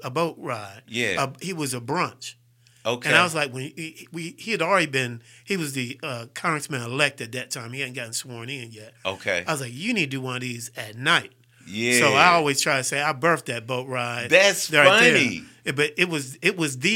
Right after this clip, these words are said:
Speaker 1: event during C B C during his term in Congress.
Speaker 2: It was the
Speaker 1: Alabama
Speaker 2: event.
Speaker 1: Power, sponsored by the power company.
Speaker 2: That's right. <laughs>
Speaker 1: Or Southern Company. They all, everybody wanted in after it got started. Yeah.
Speaker 2: Yeah, and my dad was the one that
Speaker 1: Yeah.
Speaker 2: started all of that
Speaker 1: Yeah.
Speaker 2: with, with,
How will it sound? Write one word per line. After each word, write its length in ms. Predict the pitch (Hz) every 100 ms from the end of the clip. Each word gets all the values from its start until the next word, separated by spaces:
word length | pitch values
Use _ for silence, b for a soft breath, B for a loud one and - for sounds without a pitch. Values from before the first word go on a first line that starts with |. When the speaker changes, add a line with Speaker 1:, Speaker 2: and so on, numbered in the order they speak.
| 226
Speaker 1:
event 380 | 202 180 277 -
during 260 | 151 165 160
C 180 | - 185
B 140 | 170
C 400 | 170 254 226 196 B B B
during 280 | 156 185 185
his 120 | 196
term 300 | 196 208 208
in 120 | 196 196
Congress. 360 | 262 220 113 101
Speaker 2:
It 160 | 101 92
was 260 | 90 78 - -
the 60 | 175
Speaker 1:
Alabama 340 | 160 170 185
Speaker 2:
event. 140 | 202 214
Speaker 1:
Power, 320 | 240 247 160
sponsored 500 | 151 180 175 180 185
by 140 | 196
the 80 | 202
power 260 | 214 262 202
company. 260 | 156 131 117
Speaker 2:
That's 120 | 123
right. 320 | 139 143 123 147 -
<laughs> 140 | 226
Speaker 1:
Or 120 | 180 196 180
Southern 360 | 240 240 190
Company. 640 | 165 147 135 139 135 139 147 B B
They 100 | 165
all, 260 | 185 214 202
everybody 460 | 202 226 170 147
wanted 320 | 143 147 139
in 240 | 139 135 131
after 220 | 135 147
it 80 | 135
got 200 | 139 123
started. 420 | - 220 165 143
Yeah. 140 | 160
Speaker 2:
Yeah, 460 | 180 143 127 92 85
and 120 | 113
my 200 | 113 120
dad 480 | 107 117 160 156 113
was 220 | 117 113
the 100 | 117
one 400 | 113 117 120 123 117
that 140 | 113
Speaker 1:
Yeah. 300 | 220 277 165
Speaker 2:
started 560 | 117 117 113 117 123 120
all 260 | 123 123
of 100 | 123
that 140 | 123 127
Speaker 1:
Yeah. 280 | 190 196 131
Speaker 2:
with, 100 | 117
with, 280 | 117 120